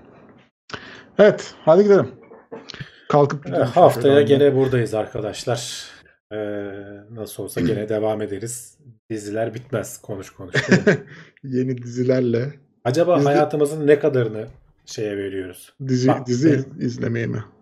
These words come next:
Speaker 2: Trakt nokta T V diye böyle izlediğin dizileri falan takip ettiğim bir site var.
Speaker 1: Evet.
Speaker 2: Ben orada genelde izlediğimi işaretliyorum.
Speaker 1: Peki iki
Speaker 2: Ee,
Speaker 1: defa izlediklerimiz?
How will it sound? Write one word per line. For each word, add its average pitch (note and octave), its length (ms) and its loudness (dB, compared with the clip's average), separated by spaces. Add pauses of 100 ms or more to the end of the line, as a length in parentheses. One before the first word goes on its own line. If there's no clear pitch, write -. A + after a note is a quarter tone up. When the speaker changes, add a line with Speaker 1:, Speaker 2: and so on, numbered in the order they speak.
(420)
Speaker 2:
Trakt D3+ 400 -2
nokta C#3+ 340 0
T D3 260 -6
V E3 160 -6
diye B2+ 240 0
böyle B2 220 0
izlediğin B2+ 440 -2
dizileri B2 300 -2
falan B2 320 -4
takip A#2+ 340 -4
ettiğim B2+ 360 -6
bir A#2 60 -8
site B2+ 300 -6
var. A2 300 -10 (1000)
Speaker 1:
Evet. A#2 380 4 (220)
Speaker 2:
Ben B2 340 0
orada B2+ 640 0
genelde B2+ 400 0
izlediğimi B2 400 -2
işaretliyorum. B2 920 -2 (380)
Speaker 1:
Peki - 220 -4
iki D#3+ 140 6
Speaker 2:
Ee, G3+ 40 10
Speaker 1:
defa F#3 260 6
izlediklerimiz? C3+ 840 0